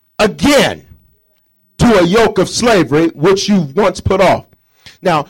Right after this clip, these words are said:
yoke, uh, yoke in Scripture, yoke in Scripture uh, every,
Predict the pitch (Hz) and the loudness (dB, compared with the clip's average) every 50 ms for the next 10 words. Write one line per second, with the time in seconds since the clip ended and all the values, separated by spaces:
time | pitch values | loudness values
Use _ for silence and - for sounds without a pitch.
0 | _ - 160 233 - 320 311 311 - - 156 151 - - 165 208 269 285 - - | _ -4 0 2 2 2 0 -2 -2 -2 -2 -2 -2 -2 -2 0 0 0 0 -2
1 | 240 202 165 - - - 214 - - - 165 151 143 - - 170 214 233 233 233 | -6 -8 -8 -8 -6 -6 -6 -6 -4 -2 0 0 0 -2 -2 -2 -2 -2 -2 -2
2 | 214 175 165 - - - 147 - - - 127 131 - _ _ _ _ _ _ _ | -6 -8 -8 -6 -6 -6 -6 -6 -6 -6 -6 -6 -8 _ _ _ _ _ _ _
3 | _ _ _ _ _ _ _ _ 120 117 113 110 - 165 170 139 160 165 147 131 | _ _ _ _ _ _ _ _ -12 -12 -10 -6 -4 -4 -4 -2 -2 -4 -4 -4